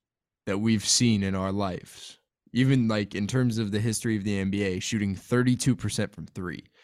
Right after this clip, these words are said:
Like, yes, Sacramento isn't shooting it great either, but they're just making this controlled chaos environment <laughs> for them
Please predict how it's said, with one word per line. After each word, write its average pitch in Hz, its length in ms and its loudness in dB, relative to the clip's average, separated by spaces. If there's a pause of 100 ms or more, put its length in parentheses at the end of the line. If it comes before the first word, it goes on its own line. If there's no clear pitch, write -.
(500)
Like, 104 320 0 (1500)
yes, 135 600 4
Sacramento 113 840 2
isn't 117 240 0
shooting 117 340 -2
it 113 120 -8
great 113 280 0
either, 117 400 0
but 110 340 -4
they're 110 280 0
just 139 260 0
making 107 480 0
this 107 160 0
controlled 117 580 -4
chaos 110 500 0
environment 98 580 -2
<laughs> - 60 -14
for 101 300 -4
them 95 340 -6